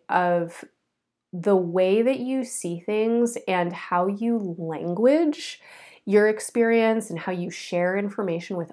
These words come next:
others is going to have a dramatic effect on then what is available to you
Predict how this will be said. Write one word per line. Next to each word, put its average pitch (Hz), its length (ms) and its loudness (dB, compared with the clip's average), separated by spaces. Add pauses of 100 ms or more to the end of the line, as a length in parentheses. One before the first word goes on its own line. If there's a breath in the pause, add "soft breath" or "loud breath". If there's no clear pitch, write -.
others 160 720 -2 (1040)
is 214 220 2
going 220 380 4
to 233 80 4
have 202 520 2
a 190 160 -2
dramatic 180 960 2
effect - 640 -8 (540)
on 175 520 4 (540)
then 190 480 2 (160)
what 180 360 2 (640)
is 202 160 4
available 180 720 2
to - 200 -12
you 165 580 -6